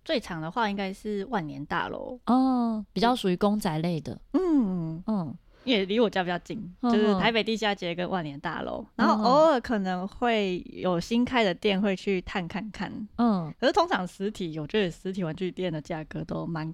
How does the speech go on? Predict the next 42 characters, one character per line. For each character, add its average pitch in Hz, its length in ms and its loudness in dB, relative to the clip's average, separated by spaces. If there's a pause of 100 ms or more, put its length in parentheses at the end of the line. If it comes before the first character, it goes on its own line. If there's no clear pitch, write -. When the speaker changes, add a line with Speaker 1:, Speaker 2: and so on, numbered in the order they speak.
Speaker 1:
高 156 280 -6
的。 - 220 -12
Speaker 2:
嗯， 202 500 2 (160)
所 226 120 0
以 226 60 4
可 208 120 4
能 175 140 2
会 226 120 4
先 202 400 2
比 143 200 -4
价。 - 300 -2 (640)
Speaker 1:
嗯， 220 300 0
因 294 120 2
为 330 100 6
我 180 400 0 (520)
有 196 180 0
一 - 20 2
个 285 80 0
大 196 240 0
学 147 200 -4
同 - 280 -8
学， - 360 -14
Speaker 2:
嗯 226 400 0
哼。 - 40 -6
Speaker 1:
他 190 80 0
现 208 160 -2
在 202 160 0
就 190 200 -4
是 185 120 -2
自 185 140 -6
己 151 260 -8
是 160 360 -6
网 165 200 -4
络 185 200 0
上， 165 520 -6 (400)
他 208 160 0
会 220 160 2
跟 190 240 -2
厂 151 200 -6
商 170 260 -4
进 190 240 -6
货， - 240 -8